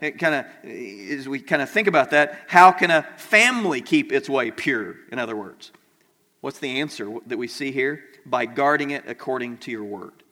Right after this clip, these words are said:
Our families need to apply, as, as individuals in the family, we need to apply into our homes, into our lives, God's word.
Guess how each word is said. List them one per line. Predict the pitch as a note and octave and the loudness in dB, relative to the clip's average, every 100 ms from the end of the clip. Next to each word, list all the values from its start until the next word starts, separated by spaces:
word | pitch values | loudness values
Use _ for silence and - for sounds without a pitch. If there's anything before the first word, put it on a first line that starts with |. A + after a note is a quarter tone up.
| _ _ _ _ _ _ _ _ _ _ _ _ _ _ _ _ _ _ | _ _ _ _ _ _ _ _ _ _ _ _ _ _ _ _ _ _
Our | C3+ | -10
families | - - F3 G3+ E3 B2 A2+ D3 | -8 -6 -2 0 0 -4 -6 -4
need | D3 C#3+ - | -4 -4 -8
to | - C#3+ - | -6 -6 -6
apply, | A#2+ - - E3 D#3+ C#3+ B2 B2 | -12 -12 -6 0 2 4 2 -2
as, | C3+ C3 - - | -6 -8 -12 -8
as | C#3+ | -4
individuals | E3 F3 G3 E3+ | 0 2 4 2
in | D#3 | 0
the | |
family, | D#3 D#3 D3+ | 0 0 2
we | E3+ | 0
need | D#3+ | 0
to | D3+ | -2
apply | C3+ - F3+ F#3+ F#3+ D3+ D3 D#3+ - - - | -4 -6 2 8 10 10 8 4 0 -14 -6
into | D#3+ D#3+ | -4 -2
our | D3 | -2
homes, | D#3+ F3+ D#3 D3 | 2 2 0 -4
into | C#3+ D#3+ | -4 0
our | C#3+ | 4
lives, | E3+ E3 D3 C#3 - - - | 8 8 8 4 -6 -20 -2
God's | D3 C#3 E3 | 2 2 0
word. | F3+ B2+ F#2+ | -2 -2 -6